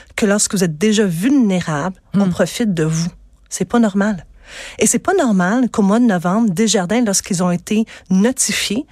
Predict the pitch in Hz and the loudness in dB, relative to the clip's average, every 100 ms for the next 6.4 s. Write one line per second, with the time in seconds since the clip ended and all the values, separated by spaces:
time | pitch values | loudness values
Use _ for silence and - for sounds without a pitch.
0 | - - 202 - 190 - 311 285 277 - | -18 -4 -2 2 0 0 0 0 0 0
1 | 170 170 160 - - 202 269 - - - | -2 -2 -4 -6 -4 -4 -4 -8 -8 -2
2 | 214 - 320 370 240 214 277 269 - 185 | -2 0 0 2 2 0 -2 -4 -4 -2
3 | - 190 220 311 214 185 233 - - 170 | 0 2 2 2 0 0 -2 -4 -6 -4
4 | 160 359 403 311 233 - 262 175 170 262 | 0 0 0 0 0 0 0 -2 -2 -2
5 | - - 185 170 - - 277 - 165 160 | -2 -2 0 -2 -2 -4 -2 -2 0 0
6 | 226 196 147 | 0 0 -2